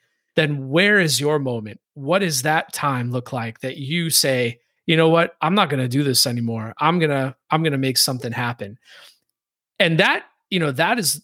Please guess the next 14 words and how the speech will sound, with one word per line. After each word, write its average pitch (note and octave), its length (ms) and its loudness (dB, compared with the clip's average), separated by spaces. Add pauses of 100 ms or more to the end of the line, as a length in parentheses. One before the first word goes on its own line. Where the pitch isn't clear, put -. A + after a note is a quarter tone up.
(120)
step C#3 340 0
one. C3+ 340 0 (400)
Step - 320 0
two D4 280 0
is C#3+ 180 -4
the C3+ 100 -6
journey D3+ 440 0
that's B2 220 -6
gonna C#3+ 200 -2
take C#3+ 340 -6
place C3+ 320 -2
in D3 160 -4
between F#3+ 400 -2
that. - 240 -14